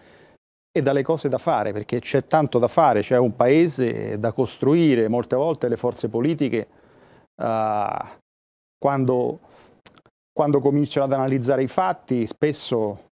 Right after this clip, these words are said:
eh, vanno per iperboli, spesso non mantengono i piedi per terra. Invece io mi auguro che si riesca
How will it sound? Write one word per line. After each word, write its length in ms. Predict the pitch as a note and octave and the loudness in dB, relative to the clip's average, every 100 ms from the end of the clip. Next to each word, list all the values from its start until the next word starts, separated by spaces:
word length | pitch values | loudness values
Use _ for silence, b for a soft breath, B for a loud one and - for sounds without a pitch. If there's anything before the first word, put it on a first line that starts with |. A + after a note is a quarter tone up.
| - | -8
eh, 300 | A#2+ A2 A2 | -4 -4 -4
vanno 300 | A2 C3 C3 | -2 -2 -2
per 160 | A#2 B2 | -2 -2
iperboli, 580 | A#2+ E3 D#3 B2 A#2 A2+ | -2 0 -2 -2 -2 -4
spesso 380 | - A2+ - | -4 -6 -4
non 140 | B2+ B2+ | -2 -2
mantengono 480 | B2+ B2+ C3+ C3 B2+ | -2 -2 -4 -2 -2
i 40 | |
piedi 220 | A#2+ B2 | -2 -4
per 180 | A#2+ - | -4 -4
terra. 220 | C3+ A2 | -4 -2
Invece 320 | A2 D3 E3 | -2 -4 -2
io 180 | C#3+ F3+ | -2 0
mi 180 | D3 C3 | 0 -2
auguro 520 | C#3 D#3+ B2+ A#2 G#2 | -2 -2 0 0 -2
che 460 | - G2+ F#2+ F#2+ - | -4 -6 -6 -10 -16
si 160 | - C3 | -10 -4
riesca 560 | C3+ C#3+ - A2+ A2 | -2 -2 -4 -4 -4